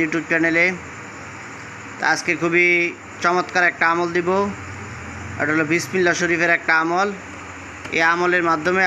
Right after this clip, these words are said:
আপনারা যে কাউকে বশীকরণ করতে পারবেন। এই বশীকরণটা যদি জায়েজ বশীকরণ হয়, হালাল বশীকরণ হয়, এই হালাল বশীকরণে আপনারা এই তদবিরটা খাটাইতে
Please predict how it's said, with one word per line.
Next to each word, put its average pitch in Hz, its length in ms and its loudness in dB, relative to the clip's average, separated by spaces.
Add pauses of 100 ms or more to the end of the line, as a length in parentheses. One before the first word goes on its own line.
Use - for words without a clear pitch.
আপনারা 175 300 2 (220)
যে 170 100 4 (140)
কাউকে 170 260 2 (100)
বশীকরণ 170 500 0
করতে 156 240 -4
পারবেন। 120 260 -2 (1300)
এই 165 140 2
বশীকরণটা 185 580 2 (100)
যদি 175 160 2 (160)
জায়েজ 170 280 4 (100)
বশীকরণ 170 440 0 (100)
হয়, 165 220 4 (200)
হালাল 156 320 2
বশীকরণ 160 540 0
হয়, 175 200 4 (680)
এই 143 140 2
হালাল 175 320 4
বশীকরণে 180 540 2 (120)
আপনারা 165 340 2 (220)
এই 160 140 0
তদবিরটা 156 480 0
খাটাইতে 156 320 2